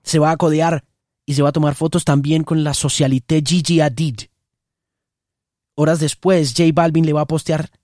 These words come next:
"a hundred percent" en los comments. Y una chica material llamada Madonna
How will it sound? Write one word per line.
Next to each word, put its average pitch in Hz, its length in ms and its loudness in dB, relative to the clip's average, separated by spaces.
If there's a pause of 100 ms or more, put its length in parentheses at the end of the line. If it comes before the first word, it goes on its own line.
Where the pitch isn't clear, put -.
(260)
"a 165 80 -2 (100)
hundred 190 260 4
percent" 165 540 0
en 123 100 0
los 113 160 -2
comments. - 600 -4 (840)
Y 180 120 2
una 202 120 4
chica 196 280 2
material 151 540 4
llamada 131 300 2
Madonna 127 560 2